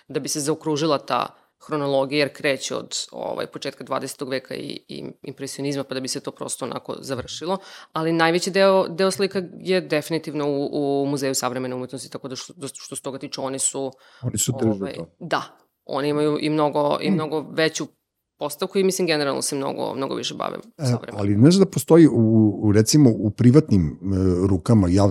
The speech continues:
Speaker 2: bar što znam moje generacije, postoje, ovaj, e, pravo blago koje niko nije još nigde, ono, uveo ni u jedan muzej, ni u jedan sistem. Otprilike, Dule Gerzić ima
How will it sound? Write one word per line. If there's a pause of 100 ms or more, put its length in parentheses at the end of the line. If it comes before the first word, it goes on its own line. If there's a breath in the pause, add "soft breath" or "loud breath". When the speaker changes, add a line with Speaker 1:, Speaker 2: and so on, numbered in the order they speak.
Speaker 2:
bar
što
znam
moje
generacije,
postoje,
ovaj,
e, (560 soft breath)
pravo
blago
koje
niko
nije
još
nigde, (440)
ono, (300)
uveo
ni
u
jedan
muzej,
ni
u
jedan
sistem.
Otprilike, (440 soft breath)
Dule
Gerzić
ima